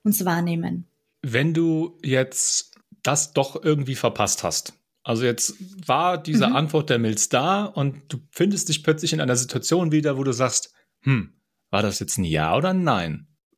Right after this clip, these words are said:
Speaker 1: Mhm.
Speaker 2: Also du sagst ja, die Antwort kommt nur einmal.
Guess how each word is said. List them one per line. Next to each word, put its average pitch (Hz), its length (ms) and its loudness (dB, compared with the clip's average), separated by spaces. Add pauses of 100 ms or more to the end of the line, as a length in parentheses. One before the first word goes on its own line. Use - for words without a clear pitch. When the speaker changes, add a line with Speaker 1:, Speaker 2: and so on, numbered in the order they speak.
Speaker 1:
Mhm. 202 440 0
Speaker 2:
Also 123 200 0
du 113 120 -4
sagst 127 280 -2
ja, 143 60 4
die 127 140 -2
Antwort 147 360 0
kommt - 180 -2
nur 147 180 -2
einmal. 147 500 0